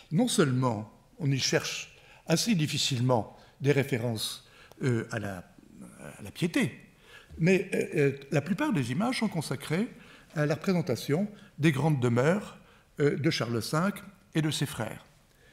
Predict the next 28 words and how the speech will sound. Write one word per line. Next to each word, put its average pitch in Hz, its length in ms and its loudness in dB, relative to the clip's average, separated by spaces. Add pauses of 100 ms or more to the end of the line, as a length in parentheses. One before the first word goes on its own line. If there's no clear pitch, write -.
(320)
Euh, 147 160 2
ici, 165 340 2
une 139 140 2
vue 135 140 0
du 120 100 -2
Louvre 214 460 0 (420)
qui 170 140 0
nous 135 120 2
montre, 185 680 -2
euh, 143 180 -2
l'état 135 880 -2 (120)
dans 127 160 -6
lequel, 180 420 -4 (480)
euh, 135 240 -4 (560)
Charles 120 360 -8
cinq, 214 480 -2 (960)
euh, 113 420 -4 (1000)
conduit 196 480 6
à 123 60 4
mener 160 340 6
le, 135 420 2
la, 117 200 -2 (200)
la 123 60 -10
transformation, 185 640 -2
la 143 80 -2
modernisation 156 720 4 (380)
du 139 120 2
Louvre 233 440 2